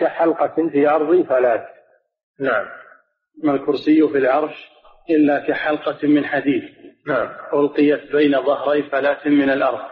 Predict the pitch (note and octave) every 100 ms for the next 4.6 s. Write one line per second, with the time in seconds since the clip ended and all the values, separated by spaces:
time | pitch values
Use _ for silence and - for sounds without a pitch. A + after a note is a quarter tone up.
0 | - C#3 D3+ F#3+ E3 D3 D3+ D#3 C3+ A#2+
1 | A2 - A3 D3+ - G3+ F#3+ A#3 E3+ C#3
2 | D3+ - A2 A#2 F3 E3+ - B2 C3 -
3 | _ _ _ _ B3 G3+ F3 C#3+ D#3+ E3
4 | C3+ - C#3+ A#2+ B2